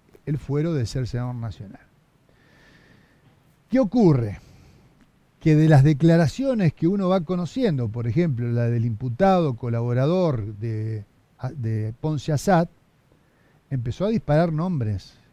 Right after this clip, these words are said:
y aparece un nombre de la, de un miembro de la Corte Suprema de Justicia de la provincia,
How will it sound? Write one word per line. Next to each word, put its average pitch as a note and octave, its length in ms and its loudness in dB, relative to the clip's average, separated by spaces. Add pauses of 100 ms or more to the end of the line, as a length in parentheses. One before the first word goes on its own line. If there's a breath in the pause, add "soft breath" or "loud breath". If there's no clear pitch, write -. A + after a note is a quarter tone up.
y A#2+ 60 -8
aparece A2+ 480 -6
un A#2 100 -8
nombre A2+ 320 -6
de G#2+ 320 -4
la, G#2+ 380 -4 (320 soft breath)
de A#2 260 -6
un B2 120 -6
miembro B2 300 -6
de G#2+ 60 -6
la G#2+ 100 -6
Corte G#2+ 240 -12
Suprema G#2+ 420 -10
de G#2 100 -8
Justicia G#2+ 440 -14
de G2 60 -6
la G2 100 -6
provincia, C#3 680 -8